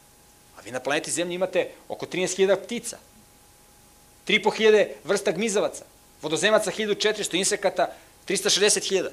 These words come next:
i tako dalje. Dakle, nemoguće da su ove životinje mogle da uđu u Novu barku i da prežive.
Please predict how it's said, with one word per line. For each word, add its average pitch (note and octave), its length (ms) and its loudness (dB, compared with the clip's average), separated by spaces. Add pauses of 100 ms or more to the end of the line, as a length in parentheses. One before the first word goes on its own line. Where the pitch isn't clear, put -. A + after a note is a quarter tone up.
(560)
i - 60 -16
tako C3+ 280 -4
dalje. C3 180 -2 (680)
Dakle, - 220 -12
nemoguće F3 680 0 (340)
da - 60 -18
su G#2 200 -8
ove C3+ 140 -2
životinje A2 440 -8
mogle G#2+ 260 -12
da F2 80 -12
uđu F2 240 -14 (540)
u E2+ 40 -20
Novu F#2 260 -14
barku C#3+ 320 -4 (1400)
i A#2+ 80 -4
da C#3+ 100 4
prežive. C#3 380 0